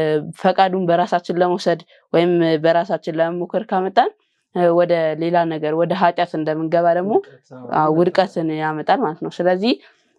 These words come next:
Speaker 1: ማንኛውም ፈቃድ በራሳችን ማድረግ እንደሌለብን፣ ሁሉንም አሳልፈን መስጠት እንዳለብን፣ ኩራት ሳይሆን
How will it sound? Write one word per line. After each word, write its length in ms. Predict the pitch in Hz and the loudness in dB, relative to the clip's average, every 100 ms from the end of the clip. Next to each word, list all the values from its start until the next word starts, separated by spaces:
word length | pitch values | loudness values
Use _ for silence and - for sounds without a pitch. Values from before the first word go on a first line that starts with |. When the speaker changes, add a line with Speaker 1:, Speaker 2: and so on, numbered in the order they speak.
| - | 2
Speaker 1:
ማንኛውም 480 | 185 196 196 190 240 | 4 4 2 2 2
ፈቃድ 320 | 208 240 277 - | 2 2 0 -4
በራሳችን 520 | 160 170 175 180 175 175 | -4 0 0 -2 -8 -4
ማድረግ 260 | 170 165 | -2 -2
እንደሌለብን፣ 560 | 165 160 160 160 156 170 | -2 -2 0 0 0 -4
ሁሉንም 440 | 175 175 185 220 - _ _ _ 165 | -2 0 2 2 0 _ _ _ -2
አሳልፈን 500 | 165 175 165 165 156 | 2 0 0 -2 -2
መስጠት 320 | 160 147 151 | -4 -6 -4
እንዳለብን፣ 520 | 151 151 151 160 147 | 0 0 0 -4 -4
ኩራት 300 | - 180 180 | -2 2 0
ሳይሆን 300 | - 196 247 | 0 -2 -2